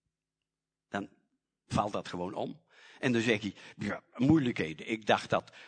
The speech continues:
dat God dienen betekent dat je allerlei dingen krijgt. En dat het goed gaat met je.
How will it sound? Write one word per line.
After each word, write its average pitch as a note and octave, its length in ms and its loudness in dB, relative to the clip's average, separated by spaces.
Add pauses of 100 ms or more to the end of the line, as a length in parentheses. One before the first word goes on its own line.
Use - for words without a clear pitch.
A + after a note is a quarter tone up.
dat - 320 0
God D#3+ 320 2
dienen C#3+ 260 4
betekent B2+ 500 2
dat G#2+ 200 2
je F#2+ 160 -2
allerlei A#2+ 440 4
dingen A#3 280 4
krijgt. F4 540 4 (280)
En D#3+ 140 4
dat D3+ 160 8
het A#2+ 140 -2
goed - 260 6
gaat D#4 240 8
met F#4 240 4
je. F#4 140 2